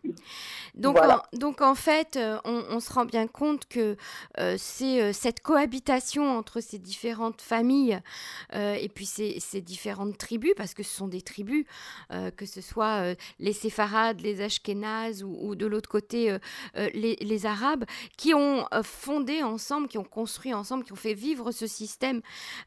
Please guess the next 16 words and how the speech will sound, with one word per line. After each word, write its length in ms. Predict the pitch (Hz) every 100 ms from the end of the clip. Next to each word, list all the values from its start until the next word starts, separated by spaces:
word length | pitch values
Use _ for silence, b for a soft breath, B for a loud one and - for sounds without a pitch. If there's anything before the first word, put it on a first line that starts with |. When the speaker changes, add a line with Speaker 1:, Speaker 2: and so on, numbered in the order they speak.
| -
Speaker 2:
euh, 220 | 202 196
dans, 260 | 180 196
d'abord 400 | 196 190 190 247
au 60 | 214
port 260 | 202 202 185
de 80 |
Yafo 440 | 190 185 196 277 302
et 80 | 208
puis 160 | 330
qui 100 | -
ont 60 | 202
développé, 560 | 202 185 196 - 254 254 B B B -
euh, 140 | 202 202
Tel 200 | 220 220
Aviv, 480 | 208 196 233 262 214
euh, 200 | 196